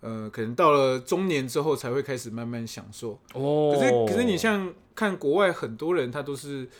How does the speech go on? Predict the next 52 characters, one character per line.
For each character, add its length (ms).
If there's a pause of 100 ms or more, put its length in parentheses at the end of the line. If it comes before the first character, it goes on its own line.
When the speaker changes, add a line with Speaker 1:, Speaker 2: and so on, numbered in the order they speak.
(280)
Speaker 1:
可 100
能 100
他 80
赚 260
了 80
多 160
少 140
钱， 220
他 120
可 100
能 100
就 100
会 80
把 380 (680)
大 180
部 120
分 140
的 60
钱 260
拿， 260
拿 200
来 200
在 840
及 140
时 140
行 320
乐 180
上 200
面。 200 (120)
Speaker 2:
哦， 400
OK，OK，OK。 540
Speaker 1:
对， 80
所 80
以 120 (400)
可 140
能， 260
可 120
能 100
是 120
因 80
为 140
这 100
样 80
子， 160
所 160
以 120
才， 420
才 220
有 220
了 220
这 200
个， 160